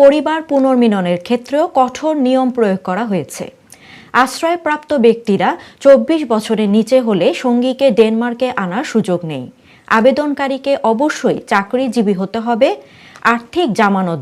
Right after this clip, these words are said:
দিতে হবে এবং ড্যানিশ ভাষা পরীক্ষায় উত্তীর্ণ হতে হবে। বিতর্কের জন্ম দিয়েছে একটি নীতি, যেখানে প্যারালাল সোসাইটি নামে পরিচিত বসতি, সেখানে পঞ্চাশ শতাংশেরও বেশি মানুষকে নন ওয়েস্টার্ন বলা হয়।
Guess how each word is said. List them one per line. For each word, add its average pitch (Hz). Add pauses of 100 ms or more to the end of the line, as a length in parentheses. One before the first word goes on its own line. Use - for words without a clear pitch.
দিতে 196
হবে 269 (140)
এবং 185 (100)
ড্যানিশ 233 (120)
ভাষা 262
পরীক্ষায় 254
উত্তীর্ণ 247 (120)
হতে 165
হবে। 156 (480)
বিতর্কের 330
জন্ম 277
দিয়েছে 160 (180)
একটি 214
নীতি, 196 (340)
যেখানে 254 (160)
প্যারালাল 254
সোসাইটি 269
নামে 208 (180)
পরিচিত 254 (180)
বসতি, 202 (400)
সেখানে 294 (140)
পঞ্চাশ 262
শতাংশেরও 277
বেশি 220 (100)
মানুষকে 185 (380)
নন 247
ওয়েস্টার্ন 262
বলা 156
হয়। 147